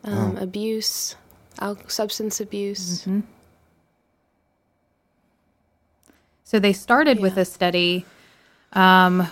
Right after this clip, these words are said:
Speaker 3: with many, many, there was a large sample size, and they started with a, a whole lot of items, not just the ten, and they narrowed it down to the ten of being the,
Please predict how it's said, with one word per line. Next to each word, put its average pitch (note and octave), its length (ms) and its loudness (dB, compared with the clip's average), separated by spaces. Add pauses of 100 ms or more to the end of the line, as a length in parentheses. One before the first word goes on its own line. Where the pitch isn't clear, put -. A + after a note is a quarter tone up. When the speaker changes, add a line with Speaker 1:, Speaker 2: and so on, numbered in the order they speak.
Speaker 3:
with F#3 220 -2
many, G#3+ 500 6
many, F3 480 -2 (320)
there G3+ 80 0
was F#3 140 0
a F3+ 40 2
large F3+ 520 2
sample F3+ 560 -6 (160)
size, E3+ 640 -8 (440)
and F3+ 380 0 (140)
they F3+ 80 -2
started F#3+ 340 2
with F3+ 180 0
a, F3 300 -2
a F3 180 -4
whole F#3+ 400 4
lot F3 220 6
of E3 80 2
items, D#3+ 440 -2
not E3+ 180 -8
just - 220 -14
the F3 80 -8
ten, E3+ 560 -8
and F3+ 140 -8
they F3 140 -8
narrowed F#3 360 2
it F3+ 120 -6
down F3 340 -4
to D#3+ 300 -8 (520)
the F3+ 100 2
ten G3 380 2
of F3 160 -2
being F3+ 340 0
the, E3+ 160 -6